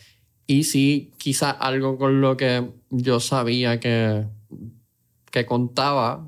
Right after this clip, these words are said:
o que descubrí temprano que contaba, era que dibujaba. Eh, y, y es como encontrar algo que,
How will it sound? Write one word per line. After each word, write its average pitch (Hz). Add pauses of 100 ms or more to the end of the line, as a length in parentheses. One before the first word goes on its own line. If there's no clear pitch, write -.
o 101
que 104
descubrí 107
temprano 120
que -
contaba, 143
era 117
que 143
dibujaba. 107 (400)
Eh, 117 (1120)
y, 104 (2250)
y 131
es 127
como 170
encontrar 131
algo 151
que, 117